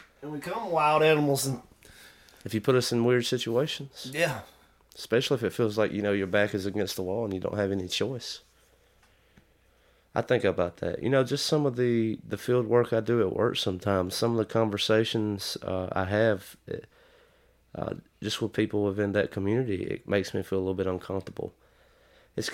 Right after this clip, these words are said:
Speaker 2: there's this one cat, I'm not gonna say his name, but I've had a run-in with him two or three times, and he has to know he's doing it. He has to. Is,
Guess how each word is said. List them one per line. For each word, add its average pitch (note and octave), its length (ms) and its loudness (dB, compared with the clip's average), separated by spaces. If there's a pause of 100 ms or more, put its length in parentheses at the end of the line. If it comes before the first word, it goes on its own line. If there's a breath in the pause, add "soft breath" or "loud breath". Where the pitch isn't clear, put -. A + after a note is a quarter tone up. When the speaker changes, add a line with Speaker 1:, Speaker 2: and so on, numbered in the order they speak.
Speaker 2:
there's C3 240 4
this B2+ 220 0
one B2 240 2
cat, C3 400 -2 (1120)
I'm A#2+ 100 0
not A2 160 4
gonna G2 140 0
say G2 200 -2
his F#2+ 160 -2
name, A2+ 300 0
but G2+ 100 4
I've A#2 160 2
had A#2+ 140 2
a F#2 40 0
run-in G2 300 2
with G2 160 0
him F#2+ 140 -2
two G2+ 160 -2
or G2+ 80 0
three G2+ 240 -4
times, G#2+ 480 -2 (960 soft breath)
and A#2+ 400 6 (1400)
he G#3+ 180 2
has F3+ 300 2
to - 80 -2
know F#2 240 4
he's F2+ 180 0
doing G#2+ 300 0
it. - 160 -6 (580 soft breath)
He E3+ 160 0
has C#3 420 -4
to. - 220 -6 (840 soft breath)
Is, A2 380 2